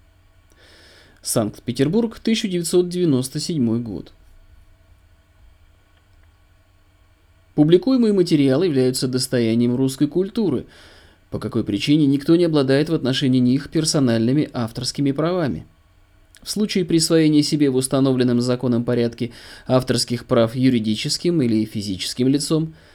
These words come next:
совершивший это столкнется с воздаянием за воровство,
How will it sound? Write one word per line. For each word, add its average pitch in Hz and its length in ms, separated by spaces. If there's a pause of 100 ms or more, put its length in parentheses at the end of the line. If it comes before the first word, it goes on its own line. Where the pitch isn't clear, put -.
(120)
совершивший 165 640
это 240 100
столкнется 196 640
с - 100
воздаянием 127 640
за 135 160
воровство, 165 640